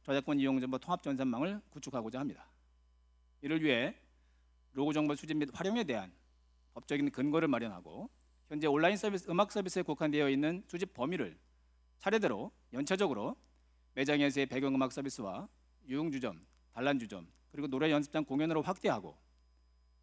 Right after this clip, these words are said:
현재 별도로 추진되고 있는 방송음악, 어, 방송 사용 음악 모니터링과도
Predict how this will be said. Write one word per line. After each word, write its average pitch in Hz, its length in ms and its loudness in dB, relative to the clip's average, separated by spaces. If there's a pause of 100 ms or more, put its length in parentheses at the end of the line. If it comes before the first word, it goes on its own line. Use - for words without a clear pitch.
(220)
현재 196 320 4
별도로 190 340 2
추진되고 202 440 2
있는 180 160 2
방송음악, 165 520 2 (440)
어, 113 220 -6
방송 170 340 0
사용 196 220 4
음악 147 300 8
모니터링과도 139 800 -2